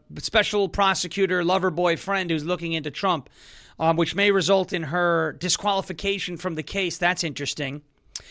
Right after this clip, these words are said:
And there is a funny story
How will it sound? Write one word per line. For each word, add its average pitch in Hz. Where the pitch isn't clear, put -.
And 202
there 226
is 202
a 175
funny 233
story 147